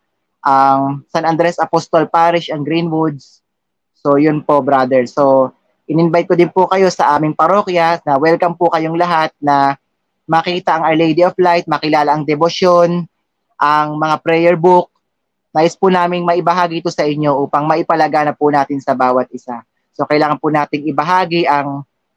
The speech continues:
regalo ng Espiritu Santo sa atin pong lahat. So, nakakatuwa lang po kasi si Brother Adrian talagang magtotok pa lang, pinaplano ko na na, nag-anunok talaga ako ng brother, am-, aminin ko sa'yo na, ano kaya, certificate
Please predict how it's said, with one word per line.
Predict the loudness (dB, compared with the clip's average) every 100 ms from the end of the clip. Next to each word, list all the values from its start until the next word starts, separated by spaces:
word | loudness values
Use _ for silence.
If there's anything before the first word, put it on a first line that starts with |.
| _
regalo | -2 2 2 2 0
ng | -2 -6
Espiritu | -10 _ 0 0 0
Santo | -4 -2 -2 -4 -4 -6
sa | -2 -2 -2
atin | -2 -6 -4
pong | -4 -4
lahat. | -4 -8 -14 _ _ _
So, | -4
nakakatuwa | -2 -2 -4 -2 2 2
lang | 0
po | -2 -4
kasi | -4 0 0 0 -6 _ _
si | -4 0
Brother | 0 0 -2
Adrian | -2 0 0 0
talagang | 0 0 0 0 0 -4 -10 _ -6
magtotok | -4 0 0 0 -2
pa | 0
lang, | 0 0
pinaplano | -2 -2 -2 -4 -4 -4
ko | -4
na | -2 -2
na, | -2 -6 _ -4
nag-anunok | 0 2 2 0
talaga | -2 -2 -2 -2
ako |
ng | -4
brother, | -2 0 0 0 -2
am-, | -4 -4 -4 -2
aminin | 0 2 2
ko | 0
sa'yo | 0 0
na, | -2
ano | -2 0
kaya, | 0
certificate | 0 -4 -2 -4 -4 -4 -2 -2